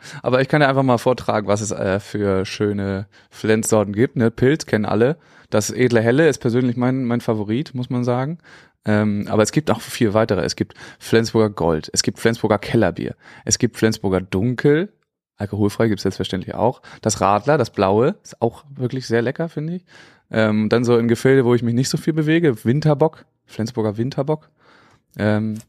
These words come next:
Bölkstoff kann man auch bestellen von Werner. Ähm, und alkoholfreie Alternativen haben die selbstverständlich auch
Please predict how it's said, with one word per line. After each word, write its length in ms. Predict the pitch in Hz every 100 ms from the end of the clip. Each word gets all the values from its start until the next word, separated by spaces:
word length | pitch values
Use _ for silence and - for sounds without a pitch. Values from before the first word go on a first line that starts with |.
| _ _ -
Bölkstoff 580 | 104 147 - 143 160
kann 120 | - 113
man 120 | 104
auch 140 | 113
bestellen 420 | 147 - 139 170
von 180 | 185 110
Werner. 400 | 95 107 127 190 _ _ _ _ _ _ _ _ _ _ 117
Ähm, 520 | 110 113 113 113 -
und 220 | 127 123
alkoholfreie 640 | - - 123 156 - 117 110
Alternativen 560 | 104 104 98 - 120 117
haben 120 | 117
die 100 | 110
selbstverständlich 760 | 110 143 - 107 110 107 -
auch 140 | 101